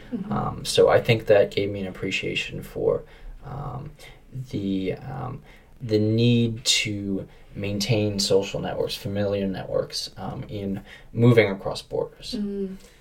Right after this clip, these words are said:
Speaker 1: really interesting. So because we're getting kicked out, and this is so
Speaker 2: <laughs>
Speaker 1: interesting, by the way, 'cause for, I, I didn't quite expect that your one-year experience to kinda trigger a lot of memories, uh, from, you know,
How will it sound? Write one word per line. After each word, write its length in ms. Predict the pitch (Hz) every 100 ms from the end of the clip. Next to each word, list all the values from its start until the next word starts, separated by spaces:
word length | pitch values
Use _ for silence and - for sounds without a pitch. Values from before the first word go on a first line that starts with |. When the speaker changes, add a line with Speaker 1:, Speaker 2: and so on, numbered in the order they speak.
| - - -
Speaker 1:
really 280 | 196 190 180
interesting. 400 | 180 175 175 175
So 380 | 185 180 180 -
because 320 | 190 196 202
we're 80 | 208
getting 260 | 196 180 170
kicked 280 | 160 165 160
out, 280 | 156 160 160
and 140 | 175
this 140 | 185 208
is 140 | 214
so 220 | - 247 220
Speaker 2:
<laughs> 80 | 170
Speaker 1:
interesting, 440 | 156 156 160 156
by 160 | 156 156
the 80 |
way, 180 | 156 156
'cause 280 | 156 156 156 - - - -
for, 260 | 202 190
I, 260 | 185 190 202
I 20 |
didn't 220 | 240 226
quite 300 | - - 254
expect 420 | 226 220 - 175
that 120 | 170 147
your 160 | 160
one-year 440 | 160 180 202 180 165
experience 360 | 165 165 160 156
to 40 |
kinda 220 | 170 165
trigger 340 | 156 180 165 160
a 60 |
lot 260 | 160 156 156
of 220 | 160 151 - - -
memories, 640 | 185 185 202 175 165 156 -
uh, 80 | -
from, 580 | - 175 165 160 156 160
you 100 | 170
know, 240 | 151 151